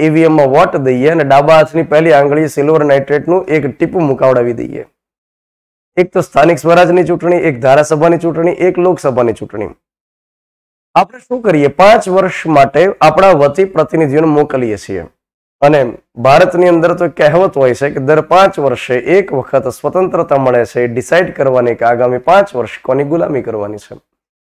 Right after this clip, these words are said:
તો એક વખત જે આપણે ચૂંટણીમાં વોટ દઈ દઈએ, મતલબ કે આપણી ડેમોક્રેસી ત્યાં ખતમ, આપણી સ્વતંત્રતા ખતમ.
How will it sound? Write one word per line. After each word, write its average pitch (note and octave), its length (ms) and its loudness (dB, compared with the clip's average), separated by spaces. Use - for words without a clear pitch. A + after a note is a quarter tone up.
તો D#3 40 0
એક D3 200 -2
વખત E3+ 260 0
જે D3+ 140 -2
આપણે D3+ 240 0
ચૂંટણીમાં D#3 440 -2
વોટ E3 180 4
દઈ D3 280 -2
દઈએ, C3 240 -4
મતલબ D3 340 -2
કે G3 380 -2
આપણી D3+ 280 -2
ડેમોક્રેસી C3 560 -4
ત્યાં C#3 160 -14
ખતમ, - 320 -4
આપણી D3 200 -2
સ્વતંત્રતા A#2+ 600 -2
ખતમ. C#3 320 -6